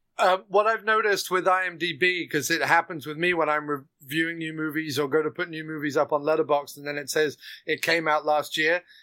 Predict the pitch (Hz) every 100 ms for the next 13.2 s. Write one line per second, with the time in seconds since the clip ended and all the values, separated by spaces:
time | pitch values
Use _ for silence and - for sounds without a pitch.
0 | _ - 202 202 - - 196 196 - -
1 | 185 185 180 - 170 156 - - 185 -
2 | 147 139 143 147 147 135 - - 170 170
3 | 165 160 - 156 160 160 131 160 156 156
4 | 160 160 165 156 135 160 170 147 156 160
5 | 156 - 151 151 185 - 180 202 208 -
6 | - - - - 143 180 165 175 180 -
7 | 196 180 143 185 180 165 147 _ _ _
8 | 151 160 156 - 180 170 170 165 131 175
9 | 160 147 175 175 175 165 165 160 156 165
10 | 180 143 165 147 165 160 165 - 156 151
11 | 160 156 156 135 - 151 143 131 - 196
12 | 175 151 135 160 160 147 147 180 147 131
13 | - -